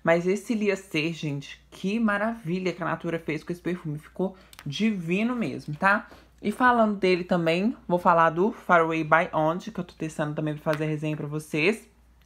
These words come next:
Gente, que perfume maravilhoso também, né? Que perfume divino. É, ele é uma delícia. Ele tem nota de pera, tem jasmim,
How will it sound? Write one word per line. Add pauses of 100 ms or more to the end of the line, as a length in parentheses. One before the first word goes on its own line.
(680)
Gente,
que
perfume
maravilhoso
também,
né? (580)
Que
perfume
divino. (1160)
É,
ele
é
uma
delícia.
Ele
tem
nota
de
pera, (840)
tem
jasmim,